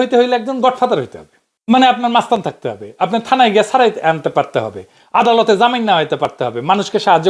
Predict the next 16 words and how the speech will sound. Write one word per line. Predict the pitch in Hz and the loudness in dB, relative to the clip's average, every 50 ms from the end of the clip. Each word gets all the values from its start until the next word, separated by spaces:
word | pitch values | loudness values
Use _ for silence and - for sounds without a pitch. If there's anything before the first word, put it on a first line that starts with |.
| 175 | 0
করতে | 170 - - 170 143 | 0 -2 -4 -4 -4
পারতে | 135 - - 135 | -4 -4 -4 -6
হবে। | 117 113 - _ _ _ _ - | -6 -6 -8 _ _ _ _ -6
ছিনতাইকারী | - - 285 254 254 226 185 202 185 190 - | 0 0 2 4 4 2 2 2 2 0 0
ছিনতাই | 247 233 202 202 180 - 151 | -2 -2 0 0 0 0 0
করবে | 135 120 123 110 - - _ - 214 | -2 -2 -2 -6 -6 -8 _ -2 2
নিয়ম | 247 247 214 185 | 2 2 4 2
মাইনা, | 160 139 127 107 101 - _ _ _ _ - - | 0 0 -2 -4 -6 -8 _ _ _ _ 0 2
রাস্তায় | 220 240 247 240 - 240 208 175 214 | 2 2 2 2 2 2 4 4 2
বকরা | 233 233 247 240 202 | 2 2 4 2 2
উঠবে | 170 139 120 120 113 104 - _ _ - 190 | 2 0 -4 -6 -6 -6 -8 _ _ -4 0
নিয়ম | 240 269 254 226 196 | 2 2 2 2 0
মাইনা, | 156 139 120 98 - _ - - | -2 -4 -6 -10 -12 _ -4 -2
এটা | 262 - 269 247 240 | 2 2 4 4 4
রাজনীতি | 233 214 190 196 185 - 185 - - | 4 2 0 -2 -4 -6 -6 -8 -8
ঠিক | 139 | -10